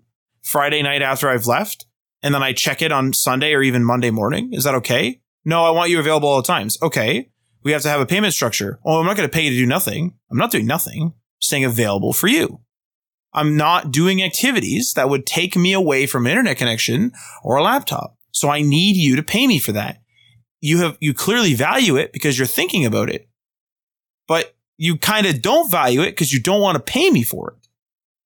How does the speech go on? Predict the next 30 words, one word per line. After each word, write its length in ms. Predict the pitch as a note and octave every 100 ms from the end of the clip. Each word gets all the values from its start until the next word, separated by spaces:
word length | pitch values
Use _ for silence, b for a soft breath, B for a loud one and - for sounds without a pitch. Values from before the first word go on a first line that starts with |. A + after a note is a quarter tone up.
| _
So 420 | - F#3+ F3 D#3+ _ -
what's 300 | D#3 D#3+ -
the 80 | C#3
situation 580 | B2 B2 A#3 E4+ -
here? 380 | A#2 A2 - - _ _ _ _ -
And 160 | F3+
then 160 | F3+ F3 -
also, 800 | G3 F#4+ - - - G#3 D#4+ _ _ _ _ _ _ _ _ _ _ _ _ -
if 200 | G3 G3
I 180 | F3+ C#4+
go 220 | C#4+ A#3
in 220 | A3 C#4+
there 120 | A#3+
to 100 | E3+
try 220 | D3 E3
to 80 | C3
fix 340 | - F4 - -
it, 280 | F#2+ - _ _ _ _ _ -
how 220 | B3 D#4+
long 240 | D4 C#4+
do 100 | A3+
you 120 | B3
want 260 | A3 F#3 C#3
me 380 | D3+ A#2 C3 A3
on 180 | - D#3+
average? 500 | - - C3 F#3 A#3+
'Cause 280 | - A#2 - _ _ _
it's 200 | G#2+ -
unpredictable, 720 | A#2 A#2+ A2+ A2+ - C#3 B3
but 300 | F#3 A2 -